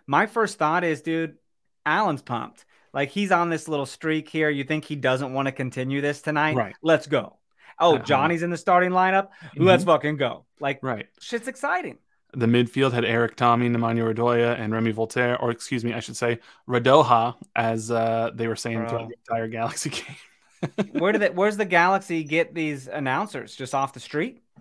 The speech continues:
Speaker 1: Like,
Speaker 2: Uh,
Speaker 1: 'cause these
Speaker 2: Apple.
Speaker 1: guys do zero prep. Uh,
Speaker 2: Yeah.
Speaker 1: hate to say it,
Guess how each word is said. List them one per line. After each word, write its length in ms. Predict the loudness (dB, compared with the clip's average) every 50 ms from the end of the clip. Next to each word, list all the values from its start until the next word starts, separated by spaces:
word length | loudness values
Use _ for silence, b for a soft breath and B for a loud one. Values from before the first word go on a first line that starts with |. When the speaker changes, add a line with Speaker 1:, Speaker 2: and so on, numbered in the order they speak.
| _ _ _ _ _ -12 -4
Speaker 1:
Like, 160 | 0 0 0 0
Speaker 2:
Uh, 20 |
Speaker 1:
'cause 120 | 0 -2 0
these 100 | 0 0
Speaker 2:
Apple. 60 | 2 2
Speaker 1:
guys 260 | 2 2 2 0 -2
do 480 | 0 0 2 2 2 0 -2 -4 -8 -10
zero 440 | -10 -6 -2 0 2 4 2 2
prep. 420 | 0 0 0 0 0 0 0 -4 -14 _ _ _ _ _ _ _ -4
Uh, 340 | -2 0 0 2 0 0 -2 -6 _ -8
Speaker 2:
Yeah. 40 | -4
Speaker 1:
hate 180 | -2 -2 -2 -4
to 60 | -6
say 260 | -2 0 0 2 2
it, 200 | 0 -2 -6 _